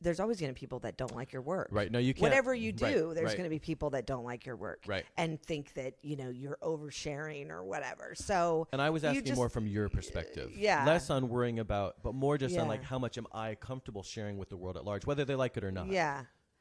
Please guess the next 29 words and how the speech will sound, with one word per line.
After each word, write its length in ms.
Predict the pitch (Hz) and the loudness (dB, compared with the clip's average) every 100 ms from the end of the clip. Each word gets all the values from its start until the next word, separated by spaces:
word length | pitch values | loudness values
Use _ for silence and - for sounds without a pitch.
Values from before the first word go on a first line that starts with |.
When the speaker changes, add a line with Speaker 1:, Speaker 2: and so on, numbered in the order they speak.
| _ - | _ -12
Speaker 1:
So 360 | - 226 202 | 2 4 4
the 100 | 180 | 2
question 360 | - 220 - 180 | 0 0 0 -2
is, 180 | 160 151 | 0 0
like, 200 | 143 135 | -2 0
do 160 | 156 | 2
I 60 | 147 | 2
ever 140 | 143 139 | 2 0
ask 220 | 135 - | -2 -2
myself, 320 | 165 180 180 | -4 -2 -4
"Am 120 | 185 | -4
I 40 | 185 | 0
Speaker 2:
Yeah. 160 | 147 | 2
Speaker 1:
sharing 120 | 123 180 | 2 0
too 140 | 185 | -4
much?" 320 | 185 185 - | -2 -4 -4
Speaker 2:
Yeah. 140 | 101 90 - _ | -2 -2 -8 _
Speaker 1:
No. 140 | 165 - - _ - | -6 -6 -10 _ 0
Speaker 2:
Yeah. 140 | 98 - 370 - - | 0 0 -2 0 2
Yeah. 200 | 107 196 - - | 2 2 -2 -12
Speaker 1:
<laughs> 220 | - - | -18 -4
Because 280 | - - 330 | -2 0 0
I 220 | - 220 220 | 2 0 0
share 220 | - 226 | -2 0
what 140 | 220 | 0
I'm 80 | 214 | 0
comfortable 320 | 247 - 131 | -2 -4 -6
sharing. 340 | - 101 78 - | -4 -6 -8 -4
Speaker 2:
Yeah. 160 | 98 | -4